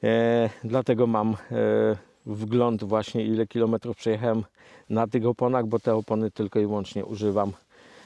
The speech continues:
w single speedzie. No, także jak już dobrze znacie, e, u mnie już było kilka razy na kanale o tych oponach, czyli Vittoria Terreno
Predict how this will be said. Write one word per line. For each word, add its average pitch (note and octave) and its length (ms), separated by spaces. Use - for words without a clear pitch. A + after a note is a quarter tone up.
w - 80
single C#3 400
speedzie. A2+ 480
No, F3 280
także E3+ 440
jak D#3 380
już C#3+ 220
dobrze A#2 340
znacie, B2+ 540
e, A2+ 480
u B2 120
mnie A#2 180
już A2 220
było G#2+ 460
kilka A2+ 340
razy A2 320
na G#2 120
kanale G#2+ 560
o A2+ 100
tych G#2+ 220
oponach, A#2 480
czyli F#2 400
Vittoria A2+ 800
Terreno G2+ 520